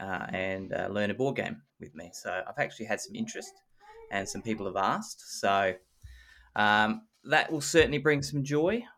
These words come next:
um, to me. Um, the other thing that also is bringing joy at the moment, I'm twenty-three days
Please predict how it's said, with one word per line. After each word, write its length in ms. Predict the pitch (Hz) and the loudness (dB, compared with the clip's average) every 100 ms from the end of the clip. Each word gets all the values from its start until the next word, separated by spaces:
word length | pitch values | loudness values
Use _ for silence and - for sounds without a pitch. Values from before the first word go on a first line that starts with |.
| _ _ | _ _
um, 540 | 131 135 135 - 135 143 - - | -10 -8 -8 -8 -8 -10 -14 -16
to 120 | - | -8
me. 320 | 143 175 233 - - | -6 -6 -8 -10 -16
Um, 460 | - - - - - - | -12 -10 -10 -12 -8 0
the 60 | |
other 160 | 147 143 | 2 2
thing 280 | 143 160 147 | 0 0 -2
that 140 | 151 | -2
also 300 | 147 147 156 | -2 -2 -2
is 80 | 123 | -2
bringing 300 | 147 135 123 | 0 0 0
joy 180 | 139 147 | 0 0
at 80 | |
the 80 | - | 0
moment, 240 | 139 185 170 | -4 -4 -4
I'm 120 | 110 | -4
twenty-three 420 | - 135 131 123 | -4 -6 -4 -2
days 440 | 123 127 127 - | 2 2 0 -6